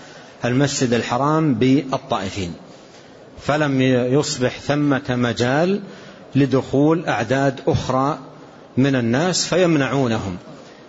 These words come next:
حتى، آه، آه، يخف،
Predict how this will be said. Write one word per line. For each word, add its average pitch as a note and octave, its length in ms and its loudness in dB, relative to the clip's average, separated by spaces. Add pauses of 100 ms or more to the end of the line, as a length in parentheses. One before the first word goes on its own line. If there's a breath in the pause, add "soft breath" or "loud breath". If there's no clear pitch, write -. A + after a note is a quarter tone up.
(160 loud breath)
حتى، G3 680 -2 (640)
آه، A#2 360 0 (300)
آه، A#2 220 -2
يخف، B2 720 -4